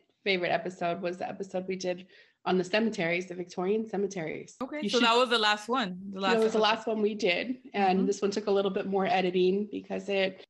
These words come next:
Speaker 1: any of you guys watching this on YouTube will have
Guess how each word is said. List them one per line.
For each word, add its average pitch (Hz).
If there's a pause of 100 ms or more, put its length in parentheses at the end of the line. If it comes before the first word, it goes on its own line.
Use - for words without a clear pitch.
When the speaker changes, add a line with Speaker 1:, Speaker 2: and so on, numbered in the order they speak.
Speaker 1:
any 254
of 220
you 226
guys 208
watching 220
this 214
on 233
YouTube 233
will 220
have 208